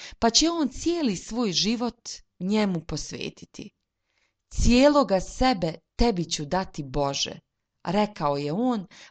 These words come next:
premda priznaje u to vrijeme sam nije znao šta to znači. No Bog mu povrati zdravlje. Jednoga dana on se obrati nekom svešteniku za savjet.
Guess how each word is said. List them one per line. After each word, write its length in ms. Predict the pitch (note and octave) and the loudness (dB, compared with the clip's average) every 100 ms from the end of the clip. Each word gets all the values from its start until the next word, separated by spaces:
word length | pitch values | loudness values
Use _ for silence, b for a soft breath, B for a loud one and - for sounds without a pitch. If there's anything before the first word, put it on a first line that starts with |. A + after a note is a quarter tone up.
| _ | _
premda 480 | - D4 D#4 A3 E3+ | 2 2 2 2 2
priznaje 760 | - G#3+ A#3+ A#3 C4 G#3 E3+ _ _ | 2 0 0 -2 -2 -2 -6 _ _
u 100 | D#3+ | -8
to 280 | D3 C#4 C4+ | -4 -2 0
vrijeme 520 | F3 F3 F3+ G#3+ G#3 - _ - | -2 -4 -2 -4 -6 -10 _ -14
sam 460 | - F4 D4+ G3+ | -8 -4 -2 -2
nije 240 | F#3+ G3+ F3 | -2 -2 -4
znao 360 | D3+ G#3+ F#3 | -2 -2 0
šta 240 | E3 - E3+ | -2 -2 -4
to 200 | E3 C#3 | -4 -6
znači. 540 | C#3 D3 F2 - - _ _ _ _ _ _ _ _ _ | -6 -8 -6 -8 -8 _ _ _ _ _ _ _ _ _
No 160 | G3 G#3 | -2 2
Bog 340 | G#3 C#4 F3 | 4 4 2
mu 160 | F3 D#3+ | -6 -2
povrati 560 | G3 G3 F3+ D#3+ D#3 | 0 2 2 0 -6
zdravlje. 560 | B2+ C#3+ C#3 C#3 D3 - _ _ _ _ _ _ - | -6 -4 -2 -4 -8 -12 _ _ _ _ _ _ -12
Jednoga 580 | F3 G#3+ A3+ A#3+ F3 D#3+ | 2 2 4 0 -2 -2
dana 560 | G3+ B3 A#3+ F#3+ E3+ _ _ _ | 0 0 0 -4 -8 _ _ _
on 220 | B3 C4+ | -2 -2
se 200 | C4 C4 | -2 -4
obrati 520 | C#4 C4 F3+ D#3 F3+ | -2 -4 -4 -4 -6
nekom 400 | F#3 A3+ A3+ E3 | -4 -6 -4 -8
svešteniku 840 | D#3 - A#3+ A#3 - F3+ E3+ - D#3+ | -8 -6 -4 -4 -6 -6 -6 -8 -10
za 140 | D#3 | -10
savjet. 800 | - D3 C3+ C3+ - _ - | -8 -10 -10 -10 -14 _ -20